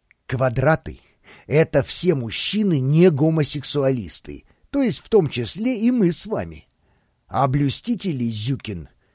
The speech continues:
это тайное общество, оберегающее честь династий и древних российских родов от позора и поношения. Неужто не слыхали? В позапрошлом году они заставили отравиться этого, ну,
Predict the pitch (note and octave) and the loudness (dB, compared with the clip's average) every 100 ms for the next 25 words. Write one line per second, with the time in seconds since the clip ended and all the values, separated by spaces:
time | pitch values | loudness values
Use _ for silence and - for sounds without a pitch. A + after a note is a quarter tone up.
0 | - C#3+ D#3+ D#3+ - D#3+ D3+ C3+ B2+ G#3 | -6 -2 0 2 4 4 4 0 2 2
1 | - C#3 G#2 - D#2+ - - - - G#3+ | 0 -4 -6 -10 -12 -14 -18 -20 -2 2
2 | B3+ B3 A3 B3 G3+ D3 E3+ G3+ D#3 A#3 | 4 4 8 8 8 2 0 -2 -2 -2
3 | D3+ A2+ G#3+ B3+ F3+ - - A#2 G#3 F3+ | -2 -2 -2 0 -2 -4 -8 -6 -2 0
4 | G#3+ A3+ G3+ C#3 D3+ D3 G#3+ G3 - F#3 | 2 0 0 -4 -4 -4 -4 -6 -6 -8
5 | D#3 D3 D#3+ B3 - C#3+ - - A#2+ A2 | -2 -2 0 -2 -2 -8 -8 -6 -6 0
6 | B3 F#3+ A#2+ A#3 - B3 G3+ D3+ - F2+ | 2 2 2 -2 0 0 0 -4 -6 -8
7 | E2 E2 D2+ - _ _ _ _ _ - | -8 -12 -14 -16 _ _ _ _ _ -4
8 | F#4+ F#4 A3 - G3 G3 A#3 G#3+ A#2 C#2+ | 4 6 6 6 2 2 0 -2 -2 -6
9 | - _ _ _ _ _ _ - C#3 C3+ | -10 _ _ _ _ _ _ -8 -2 0
10 | F3 G3 E3+ F3 D#3+ E3 E3+ A#3 D#3 - | 2 4 4 2 0 2 2 0 -2 -4
11 | _ - D3+ F3+ E3 F3+ G#3 F#3+ F3 F3 | _ -2 2 4 4 0 2 2 4 2
12 | F3 F#3+ F#3+ C#3 - F#3 B2+ A2+ F#2+ D#2+ | 2 0 0 -2 -4 -4 -4 -4 -4 -6
13 | D2 D2+ G2+ G3+ A#3+ C#3+ | -8 -10 -10 -4 0 0